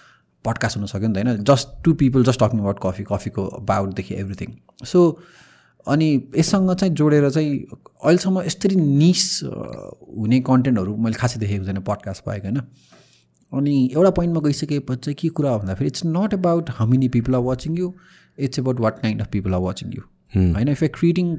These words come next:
Speaker 1: content around coffee, so even if you are getting five hundred views या one thousand views, and if it's just people who like listening to coffee, कफीको बारे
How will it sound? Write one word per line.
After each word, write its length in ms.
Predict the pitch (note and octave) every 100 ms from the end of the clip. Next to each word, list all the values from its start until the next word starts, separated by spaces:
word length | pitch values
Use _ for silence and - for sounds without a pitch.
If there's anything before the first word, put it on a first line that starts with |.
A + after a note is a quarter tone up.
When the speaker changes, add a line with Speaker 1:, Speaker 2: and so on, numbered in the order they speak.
| -
Speaker 1:
content 260 | C#3+ C#3+ C#3
around 240 | B2 B2 A#2+
coffee, 280 | D#3 - A2+ - _ _ _ _ _ _ - - - -
so 260 | C#3 B2+ B2 -
even 240 | C3 D3 C#3+
if 80 | B2+
you 80 |
are 160 | C3+ B2
getting 240 | A#2+ A#2+ A2+ - - _ _ _ _ _ _ - -
five 140 | C3+
hundred 280 | B2 A#2+ G#2+
views 220 | A2 A2+ A2+
या 200 | G#2+ G2+
one 260 | - A2+
thousand 300 | A#2 A2 G#2+
views, 260 | G2+ G#2 G#2+
and 120 | A2
if 20 | G#2+
it's 140 | A2
just 220 | G2+ C#3+ - - F#3 - - C3+
people 240 | A#2 B2 A2+ G#2+ G#2 G2+ G2 F#2+
who 100 | A2
like 200 | G#2+ A2 - _ _ _ _ _ -
listening 360 | G#2+ - A#2+ A2+
to 140 | A2+ - - - C3+
coffee, 220 | B2 F2+ - -
कफीको 280 | A#2 C3 A#2+
बारे 160 | A#2+